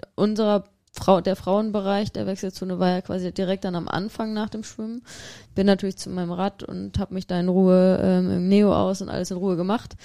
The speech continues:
Das ist natürlich auch der Vorteil dann gewesen. Ähm, da waren die meisten Frauen halt schon weg, da hatte ich meinen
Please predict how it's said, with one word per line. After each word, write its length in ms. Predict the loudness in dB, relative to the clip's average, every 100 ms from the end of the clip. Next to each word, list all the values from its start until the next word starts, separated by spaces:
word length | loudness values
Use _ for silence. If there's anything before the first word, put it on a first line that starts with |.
| -4 2
Das 140 | 4
ist 40 |
natürlich 300 | 4 0 2
auch 80 | 4
der 120 | 4
Vorteil 420 | 4 6 6 6 4
dann 180 | 4
gewesen. 500 | 4 4 4 4 2 0 -10 -12 0
Ähm, 320 | 4 4 0 -8 _
da 160 | 2 4
waren 200 | 4 4
die 160 | 2 4
meisten 380 | 4 2 0
Frauen 340 | 0 2 4 4
halt 200 | 0 0
schon 180 | 0 2
weg, 160 | 2 2
da 120 | 2
hatte 160 | 2
ich 80 | 0
meinen 260 | -2 -2